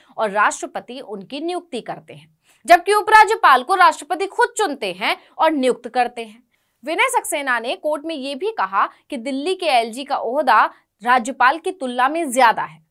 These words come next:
उन्होंने कहा कि उपराज्यपाल की शक्तियां सिर्फ एक प्रशासक की तरह नहीं है। सक्सेना ने आगे ये भी दलील दी कि जिस तरह राज्यपाल विधानसभा को संबोधित करते हैं, राष्ट्रपति संसद को संबोधित करते हैं,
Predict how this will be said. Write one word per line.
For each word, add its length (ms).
उन्होंने 260
कहा 240
कि 120
उपराज्यपाल 640
की 120
शक्तियां 520
सिर्फ 400
एक 220
प्रशासक 540
की 100
तरह 260
नहीं 280
है। 120
सक्सेना 460
ने 100
आगे 260
ये 220
भी 160
दलील 360
दी 200
कि 80
जिस 380
तरह 280
राज्यपाल 580
विधानसभा 600
को 120
संबोधित 640
करते 260
हैं, 240
राष्ट्रपति 580
संसद 420
को 120
संबोधित 540
करते 300
हैं, 180